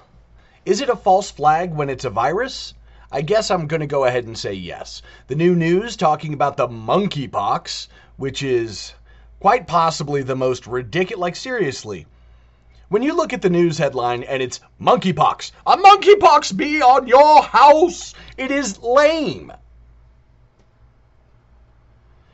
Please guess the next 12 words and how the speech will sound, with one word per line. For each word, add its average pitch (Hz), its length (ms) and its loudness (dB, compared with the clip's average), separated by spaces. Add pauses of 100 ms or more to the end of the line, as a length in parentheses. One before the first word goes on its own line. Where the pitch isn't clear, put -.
(120)
And 208 100 -4
that 233 220 0
nonsense 214 600 0
with 196 120 -10
the 214 60 -6
Supreme 202 360 -4
Court, 156 420 -4 (880)
where 185 140 2
they 196 80 4
decided 190 460 0
to 165 100 2
leak 170 560 -6